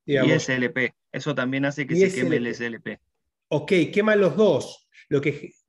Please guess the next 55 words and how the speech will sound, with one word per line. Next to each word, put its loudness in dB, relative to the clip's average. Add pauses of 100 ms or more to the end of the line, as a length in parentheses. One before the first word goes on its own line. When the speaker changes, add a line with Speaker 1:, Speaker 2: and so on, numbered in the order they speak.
(120)
Speaker 2:
o-, 0
o-, 0
ok. -6 (160)
Speaker 1:
Lo 2
que 0
no 2
estoy 0
seguro, 2
mira, 0
no, -8
no, -18
no -4
quiero 0
desinformar, -4
no 0
estoy -6
seguro -2
si -8
se -6
quema -2
el 0
A 0
X -6
S. -14
Yo -6
creo -2
que -12
se -8
quema -2
el 0
A 2
X -10
S. -20 (200)
Speaker 2:
Y 0
probablemente 4
Speaker 1:
Estoy 2
Speaker 2:
sí, 0
Speaker 1:
seguro 2
que 2
el 4
Speaker 2:
porque 6
Speaker 1:
S 6
L 4
P -10
Speaker 2:
si 0
no, 4
Speaker 1:
sí. 2
Speaker 2:
¿a 2
dónde 4
va 4
a 0
parar 2
eso? -6 (1400)
Speaker 1:
Claro, 2
no, 2